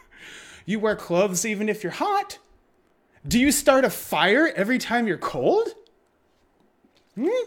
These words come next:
Just light right up in the middle of the office? Set a fire? Hmm. You go to bed even if you want to stay up? You have a job even when you'd rather fiddle fart around? Hmm? And what's more, in many of these circumstances, you feel pleased with yourself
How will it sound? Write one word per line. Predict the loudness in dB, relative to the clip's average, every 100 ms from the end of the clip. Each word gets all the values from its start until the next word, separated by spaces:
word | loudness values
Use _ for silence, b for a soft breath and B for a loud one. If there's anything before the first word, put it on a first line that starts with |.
| -8 _ _ -20 -14 -10 -10 -12 -6
Just | -4 0
light | 6 6 8
right | 6 8
up | 6 4
in |
the | 2
middle | 2 2
of | 2
the | 2
office? | 2 2 -2 -6 -6 -14 -20 -20 -20 _
Set | -6 -2
a | -2
fire? | 0 0 2 -2 -6 -10
Hmm. | -6 -4 -6 -14 _ _ _ _ _ _ _ B B B B -12 -16 -20 -10
You | -2
go | 4 6
to |
bed | 6 6 6
even | 4 0
if | -2
you | -2
want | -2
to | -2
stay | 0 2
up? | 4 2 -2 -16 _ _ -20 -20 -20 -20 _ _ _ _ _ _ -6
You | -2
have | 0 -2
a |
job | 2 4 6 4
even | 2 -2
when | -4 -4
you'd | -4
rather | -4 -4
fiddle | -4 -4
fart | -4 -4 -4
around? | -2 -2 -4 -8 _ _ _ -8
Hmm? | -6 -8 _ _ _ _ _ _ _ _ _
And | 2 4 4
what's | 0 0
more, | 4 4
in | 4 4
many | 4 4
of | 4
these | 2 -2
circumstances, | -2 -2 -4 -4 -8 -6 -6 -4
you | -4 -4
feel | -2 -4
pleased | -4 -4 4 4 4
with | -4 -4
yourself | -8 -8 -4 -4 -4